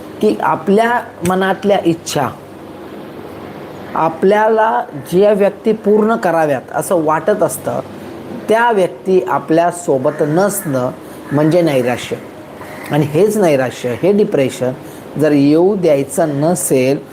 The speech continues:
तर कधीही परावलंबी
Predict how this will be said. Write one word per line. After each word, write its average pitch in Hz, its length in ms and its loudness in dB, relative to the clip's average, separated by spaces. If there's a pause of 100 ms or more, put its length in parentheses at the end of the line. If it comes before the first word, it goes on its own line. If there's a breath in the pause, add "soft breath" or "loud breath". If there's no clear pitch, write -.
(360 loud breath)
तर 156 240 2 (160)
कधीही 156 480 4
परावलंबी 185 1120 2